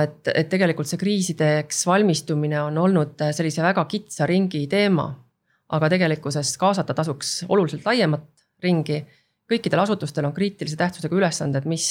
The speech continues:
mis tuleks nagu läbi harjutada ja inimestele need kriisirollid määrata. Ja, ja loomulikult me peaksime enam kaasama ka elanikkonda, et elanikkond saaks ka õppustel osaleda ja valmistuda ja,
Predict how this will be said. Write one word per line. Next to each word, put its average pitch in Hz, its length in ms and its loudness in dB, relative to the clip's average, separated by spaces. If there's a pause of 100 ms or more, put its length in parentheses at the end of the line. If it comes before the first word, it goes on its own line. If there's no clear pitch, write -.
(240)
mis 170 160 -2
tuleks 156 300 -2
nagu 156 180 -2
läbi 180 160 0
harjutada 170 480 0
ja 147 100 0
inimestele 147 480 0
need 147 140 -6
kriisirollid 170 640 0
määrata. 165 640 0 (880)
Ja, 160 220 6 (340)
ja 151 240 2
loomulikult 180 480 4
me 143 100 0
peaksime 170 380 0
enam 151 180 2
kaasama 147 380 0
ka 175 80 4
elanikkonda, 123 640 -2 (560)
et 143 140 -2
elanikkond 143 520 0
saaks 139 240 -4
ka 240 140 2 (240)
õppustel 151 400 -4
osaleda 143 400 0
ja 139 100 -4
valmistuda 147 560 -2
ja, 131 160 -2